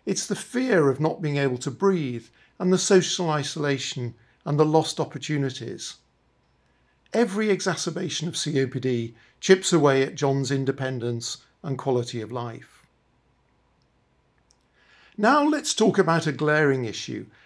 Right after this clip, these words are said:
the gap between the gold recommendations for C O P D management and what happens in real clinical practice. Despite clear recommendations, there's evidence that the management of C O P D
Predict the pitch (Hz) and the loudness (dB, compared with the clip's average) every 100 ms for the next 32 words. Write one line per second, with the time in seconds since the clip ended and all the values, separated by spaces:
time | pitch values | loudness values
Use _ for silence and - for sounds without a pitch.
0 | _ - 143 120 175 214 - - 156 - | _ -4 -2 0 0 0 -8 -8 -6 -2
1 | 113 135 135 131 _ - 160 185 185 170 | -2 0 -2 -6 _ 2 4 4 2 0
2 | - 160 147 147 143 139 147 135 139 - | 0 0 0 2 0 -2 -8 -8 -8 -6
3 | 139 123 - 120 127 139 135 147 139 - | -4 -4 -6 -6 -4 -4 -4 -6 -6 -10
4 | _ _ _ - 240 254 175 180 - 156 | _ _ _ -6 0 0 0 -4 -2 -2
5 | 143 165 139 139 135 131 143 127 123 120 | 0 0 0 2 0 0 -2 -2 -4 -8
6 | 143 151 - - - - - _ _ _ | -10 -12 -12 -16 -14 -14 -16 _ _ _
7 | _ _ _ _ _ _ _ _ _ - | _ _ _ _ _ _ _ _ _ 0
8 | 190 - 202 196 - - - 160 180 202 | 0 0 0 0 -2 -8 0 6 8 8
9 | 175 - 185 190 151 127 113 - 117 120 | 4 0 -4 -2 0 0 -2 -6 -6 -8
10 | - - _ _ - 143 - 175 156 151 | -10 -16 _ _ -6 -6 0 2 4 4
11 | 151 - - 135 135 170 180 175 170 - | 0 -2 -6 -2 0 2 2 0 -4 -4
12 | - 160 147 123 120 123 131 127 | -4 -2 -2 -4 -2 -2 -2 -8